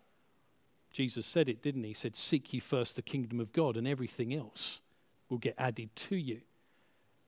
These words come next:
He's asking us to have a primary focus on what's most important.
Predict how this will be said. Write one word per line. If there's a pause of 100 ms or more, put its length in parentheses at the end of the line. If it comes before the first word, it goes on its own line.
(100)
He's
asking
us
to
have
a
primary
focus
on
what's (240)
most
important.